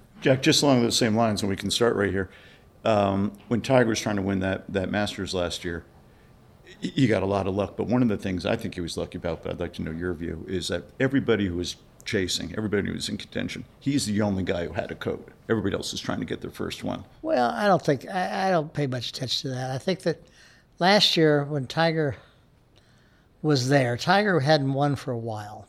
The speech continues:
Speaker 2: And he was, um, you know, he was, he was playing well, and he got to the, uh, to the twelfth hole, and, you know, Molinari, I think,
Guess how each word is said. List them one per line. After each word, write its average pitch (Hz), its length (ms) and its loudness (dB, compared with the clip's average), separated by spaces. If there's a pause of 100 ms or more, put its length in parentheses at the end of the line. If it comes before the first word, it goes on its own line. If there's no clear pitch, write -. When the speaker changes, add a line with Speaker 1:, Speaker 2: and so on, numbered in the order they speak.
(1120)
Speaker 2:
And 139 160 -4
he 175 180 2
was, 147 420 0
um, 120 420 -2 (1600)
you 165 80 -2
know, 151 60 -4
he 165 180 2
was, 147 140 -2
he 156 140 2
was 160 120 2
playing 190 400 4
well, 147 360 0 (960)
and 139 400 0
he - 220 -6
got 160 300 -2
to 180 80 -2
the, 170 120 -4 (140)
uh, 160 380 -16
to - 120 -12
the 123 100 -8
twelfth 165 360 0
hole, 127 380 0 (1120)
and, 135 440 -4
you 160 140 -6
know, 131 200 -6 (200)
Molinari, 151 760 4
I 139 60 2
think, 143 240 -4